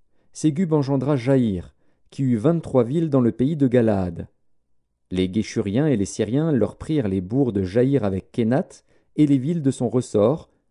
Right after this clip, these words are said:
soixante villes. Tout cela était fils de Makir, père de Galaad.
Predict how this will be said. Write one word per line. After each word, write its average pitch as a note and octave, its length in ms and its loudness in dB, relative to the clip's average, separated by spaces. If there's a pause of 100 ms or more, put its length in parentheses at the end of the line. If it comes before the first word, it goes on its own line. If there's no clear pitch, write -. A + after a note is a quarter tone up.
(100)
soixante D3+ 460 -2
villes. F2+ 360 -2 (800)
Tout A#2 140 -4
cela G2+ 400 0
était A#2 200 -2
fils B2 220 -4
de G#2 100 2
Makir, G#2+ 640 -4 (380)
père C#3 260 0
de C3+ 80 0
Galaad. G#2 640 2